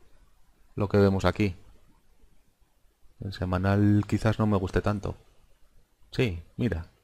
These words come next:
tampoco tan mal se ha parado en esta zona. Me parecen peligrosas, me estáis pidiendo muchas de, de gusanear el soporte, ¿eh?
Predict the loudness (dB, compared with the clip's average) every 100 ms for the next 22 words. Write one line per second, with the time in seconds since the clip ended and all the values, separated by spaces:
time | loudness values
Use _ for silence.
0 | _ -8 -8 -4 -6 -4 -2 0 -2 0
1 | 0 0 -2 0 2 2 0 -4 -4 -2
2 | -2 -4 -6 -10 -8 -8 -10 -2 2 10
3 | 10 10 8 10 10 10 8 6 4 2
4 | 4 4 4 2 2 6 8 8 6 4
5 | 2 0 2 2 2 2 0 0 0 2
6 | 2 0 -6